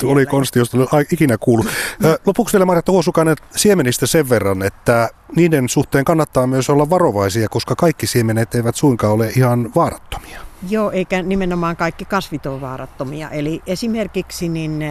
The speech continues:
Speaker 2: tuo ukonhattu, niin sehän on,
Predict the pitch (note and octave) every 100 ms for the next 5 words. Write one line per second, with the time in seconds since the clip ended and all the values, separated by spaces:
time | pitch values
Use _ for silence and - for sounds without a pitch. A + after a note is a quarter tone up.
0 | C#3+ - D3+ C#3+ C3 - G3 E3 C3+ C3
1 | - - C4+ - - - - - - -
2 | F3+ E3+ G#3 F#3+ E3 F#3 F#3 D#3 C3